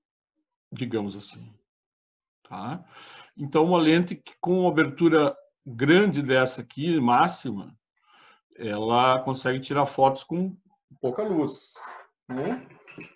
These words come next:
Por outro lado, essa aqui, ó, é uma lente que tem uma abertura muito menor. Ela parte de F quatro. De um ponto oito cai pra quatro.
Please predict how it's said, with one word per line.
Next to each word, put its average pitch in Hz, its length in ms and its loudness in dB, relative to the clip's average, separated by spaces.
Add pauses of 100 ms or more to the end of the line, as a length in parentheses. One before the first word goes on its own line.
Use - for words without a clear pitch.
(140)
Por 180 160 4
outro 202 280 2
lado, 151 520 4
essa 170 360 2
aqui, 202 380 -2
ó, 151 220 4
é 147 120 -4
uma 170 140 -2
lente 165 380 0
que 226 500 -4
tem 202 100 -2
uma 220 60 -2
abertura 208 400 2
muito 208 260 -2
menor. 190 540 4
Ela 127 180 -2
parte 147 400 2
de 175 220 2
F 190 560 0 (2500)
quatro. - 560 2 (720)
De 107 200 -12
um 127 140 -8
ponto 135 320 -6
oito 123 400 2
cai 120 240 -4
pra 143 240 -6
quatro. - 500 -2